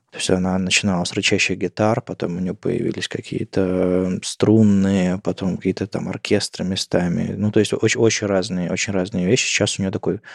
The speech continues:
фолк-период совсем, мне кажется, у Пи Джей Харви,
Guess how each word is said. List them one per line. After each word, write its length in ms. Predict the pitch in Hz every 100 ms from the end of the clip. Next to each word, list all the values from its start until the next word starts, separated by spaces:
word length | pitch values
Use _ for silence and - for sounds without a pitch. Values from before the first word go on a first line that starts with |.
| -
фолк-период 920 | - - 113 98 - 104 95 95 113 110
совсем, 560 | - - - 92 95 104
мне 100 | 101
кажется, 420 | 95 95 - -
у 20 |
Пи 120 | -
Джей 160 | 107 104
Харви, 480 | - 104 101 104